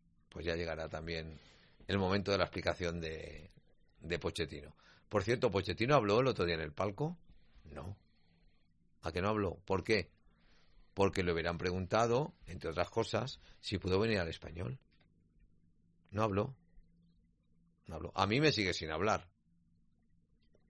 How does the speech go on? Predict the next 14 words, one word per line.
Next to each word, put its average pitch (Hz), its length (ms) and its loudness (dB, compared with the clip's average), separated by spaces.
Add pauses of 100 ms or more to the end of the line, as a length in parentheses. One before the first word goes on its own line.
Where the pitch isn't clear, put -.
(920)
Ni, 101 300 4 (100)
ni 95 200 0
las - 720 2 (420)
Navidades 101 840 4 (320)
me 85 100 -2
felicitó. 85 580 -8 (640)
Y 90 100 -6
yo 90 80 0
le 95 100 4
felicité 92 440 -2
las 90 140 2
Navidades. 85 680 -2 (1800)
No - 80 -14
sé. 139 240 -8